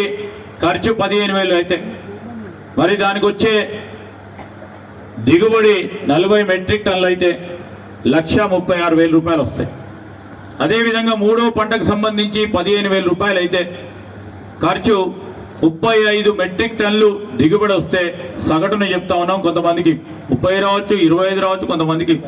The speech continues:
ఇంకా నలభై రావచ్చు, దానికి లక్ష పం-, పంతొమ్మిది వేలు వస్తుందని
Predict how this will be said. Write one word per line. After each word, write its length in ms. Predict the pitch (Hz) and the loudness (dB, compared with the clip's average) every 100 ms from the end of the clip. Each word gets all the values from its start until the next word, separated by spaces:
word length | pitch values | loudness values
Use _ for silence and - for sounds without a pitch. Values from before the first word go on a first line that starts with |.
| - - - | -12 -14 -4
ఇంకా 120 | 127 165 | 0 2
నలభై 280 | 156 175 185 170 | 2 2 2 2
రావచ్చు, 280 | 156 151 - - - - - - | 0 -2 -6 -12 -14 -16 -6 -2
దానికి 280 | 165 208 202 180 | 0 0 0 -2
లక్ష 200 | 175 214 196 160 | 0 0 2 0
పం-, 240 | 170 165 165 - - | 0 -2 -6 -6 -4
పంతొమ్మిది 440 | 175 190 185 180 | 0 0 0 0
వేలు 160 | 185 175 156 | 2 2 2
వస్తుందని 420 | - 196 175 | 2 2 2